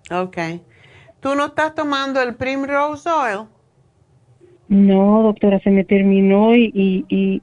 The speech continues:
Speaker 2: y, y sinceramente, doctora, le digo que cuando me lo estaba tomando yo estaba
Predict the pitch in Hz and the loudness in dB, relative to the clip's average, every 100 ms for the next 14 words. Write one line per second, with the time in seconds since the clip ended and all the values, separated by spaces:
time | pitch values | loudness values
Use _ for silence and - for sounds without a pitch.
0 | - 196 196 185 190 - 196 - 190 202 | -4 0 0 0 -4 -4 -2 0 0 0
1 | 220 240 254 254 269 262 262 247 254 233 | 2 2 2 2 2 0 0 0 2 2
2 | 226 233 254 262 - - - - - _ | 0 0 0 -2 -6 -8 -20 -20 -20 _
3 | _ _ _ _ _ _ _ _ _ - | _ _ _ _ _ _ _ _ _ 2
4 | 208 202 196 196 190 - 214 247 247 214 | 4 6 4 4 0 0 0 2 0 2
5 | 220 233 220 220 - - 214 | 2 2 2 0 -4 -2 0